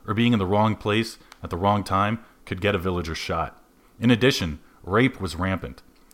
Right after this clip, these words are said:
Most of the villages were disproportionately female, all the able-bodied men having been rounded up and drafted into the army.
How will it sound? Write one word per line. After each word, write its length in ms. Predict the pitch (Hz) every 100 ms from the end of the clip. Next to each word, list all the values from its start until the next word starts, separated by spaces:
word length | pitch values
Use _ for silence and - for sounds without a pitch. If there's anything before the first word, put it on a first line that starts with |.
| -
Most 300 | 107 139 -
of 80 | 135
the 60 | 127
villages 420 | 117 120 107 92
were 100 | 90
disproportionately 880 | 113 113 101 - 104 - 95 87 90
female, 460 | - 101 82 - - _ -
all 160 | 104 117
the 160 | 107 110
able-bodied 540 | 104 98 92 98 92
men 260 | 92 98 82
having 260 | 92 90
been 200 | 85 82
rounded 340 | 85 92 95 90
up 300 | 101 - - -
and 100 | -
drafted 460 | 87 90 95 - 92
into 160 | 90 90
the 140 | 80
army. 320 | 87 82 67